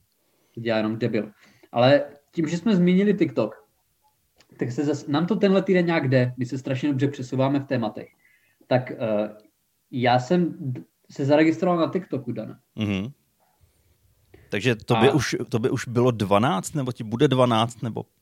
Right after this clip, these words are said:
Speaker 2: proč tam jsi?
Speaker 1: No, já si, já jsem si tam
Speaker 2: Nebo já
Speaker 1: musel,
Speaker 2: tam
Speaker 1: to
Speaker 2: jsem
Speaker 1: musel jsem
Speaker 2: taky, no,
Speaker 1: lhát.
Speaker 2: tak.
Speaker 1: Musel jsem lhát s datem narození. Ale ono to je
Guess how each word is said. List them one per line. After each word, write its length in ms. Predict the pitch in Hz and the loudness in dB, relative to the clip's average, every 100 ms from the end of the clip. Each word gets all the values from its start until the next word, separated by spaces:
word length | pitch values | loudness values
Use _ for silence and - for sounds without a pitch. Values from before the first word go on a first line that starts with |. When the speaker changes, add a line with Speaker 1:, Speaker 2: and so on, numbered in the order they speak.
| - | -10
Speaker 2:
proč 220 | 107 - | -10 -4
tam 180 | 147 135 | -4 -4
jsi? 200 | 117 101 - | -8 -12 -8
Speaker 1:
No, 200 | 131 139 | -2 2
já 120 | 147 | 2
si, 180 | 147 170 | 2 0
já 140 | 151 | 2
jsem 160 | 170 190 | 2 0
si 100 | 190 | 2
tam 140 | 190 | 4
Speaker 2:
Nebo 140 | 147 123 | 8 10
já 60 | |
Speaker 1:
musel, 60 | 123 | 10
Speaker 2:
tam 60 | 120 | 8
Speaker 1:
to 60 | |
Speaker 2:
jsem 120 | 131 | 6
Speaker 1:
musel 100 | 113 | 4
jsem 140 | - 104 | 4 4
Speaker 2:
taky, 120 | - | 4
no, 60 | 143 | 4
Speaker 1:
lhát. 140 | 156 | 2
Speaker 2:
tak. 80 | 85 - - - _ _ _ _ _ _ - - - | -2 -14 -20 -20 _ _ _ _ _ _ -20 -12 -6
Speaker 1:
Musel 240 | 127 156 | -2 -2
jsem 200 | - 165 | 0 2
lhát 260 | 139 131 135 | 4 2 2
s 40 | |
datem 260 | 127 139 156 | 0 0 0
narození. 460 | 147 139 117 107 - _ - - _ - | 0 0 0 -2 -6 _ -20 -20 _ -2
Ale 180 | 127 123 | 0 2
ono 180 | 147 170 | 2 4
to 100 | 208 | 2
je 180 | 202 | 0